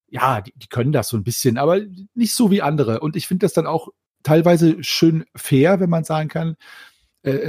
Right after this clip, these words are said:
äh, „Okay, dir liegt das nicht so, aber wir wollen ja trotzdem, dass du uns, mit uns mitspielst. Das ist ja hier kein Impro-Theater, wo, wenn du das nicht kannst, du rausfliegst, sondern es ist ja immer noch ein Spiel.“ Und da finde ich die Würfel schön. Da kann man sagen, „Weißt du was? Mach doch den Wurf. Und wenn der gelingt, hat deine Heldin und dein Held das geschafft.“ Wäre das, ist das für euch auch okay? Oder würdet ihr sagen,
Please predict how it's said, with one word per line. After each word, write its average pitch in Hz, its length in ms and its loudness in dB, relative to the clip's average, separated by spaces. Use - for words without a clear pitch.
äh, 139 40 -6
„Okay, 175 500 -2
dir 165 380 -4
liegt 180 200 0
das 131 180 2
nicht 160 160 2
so, 214 260 2
aber 147 320 2
wir 139 160 4
wollen 156 160 6
ja 127 80 4
trotzdem, 143 300 -2
dass 120 140 -2
du 135 80 -4
uns, 110 120 -6
mit 117 140 -4
uns - 140 -4
mitspielst. 104 480 -2
Das 107 100 -10
ist 139 100 -8
ja 127 80 0
hier 113 120 2
kein 113 160 -2
Impro-Theater, 120 1040 -4
wo, 113 160 2
wenn 113 120 0
du 117 80 0
das 113 180 -4
nicht - 100 -4
kannst, 123 320 -2
du 120 60 -8
rausfliegst, 117 540 0
sondern 107 120 -2
es - 80 -10
ist - 120 -8
ja 123 80 -2
immer 127 100 2
noch 107 120 0
ein 101 80 -6
Spiel.“ 127 340 -4
Und 170 180 -2
da 147 100 -2
finde 185 200 0
ich - 40 -4
die 160 120 0
Würfel 160 240 4
schön. 107 240 -2
Da 101 80 -8
kann 123 160 -6
man 123 120 -2
sagen, 117 200 -2
„Weißt 131 200 -4
du 135 40 -6
was? 214 260 -2
Mach - 140 0
doch 139 180 -4
den 107 180 -6
Wurf. 208 360 2
Und 127 100 -4
wenn 139 100 4
der 147 160 2
gelingt, 143 340 0
hat - 120 -6
deine 120 360 -2
Heldin 131 340 2
und 117 80 -2
dein 117 120 -2
Held 123 220 0
das 135 120 -6
geschafft.“ - 380 -4
Wäre 127 100 2
das, 143 160 -4
ist - 140 -8
das 160 120 -4
für 156 120 -2
euch 156 200 -4
auch 175 200 -4
okay? 233 260 -6
Oder 190 160 0
würdet 185 160 0
ihr 175 100 -2
sagen, 160 380 0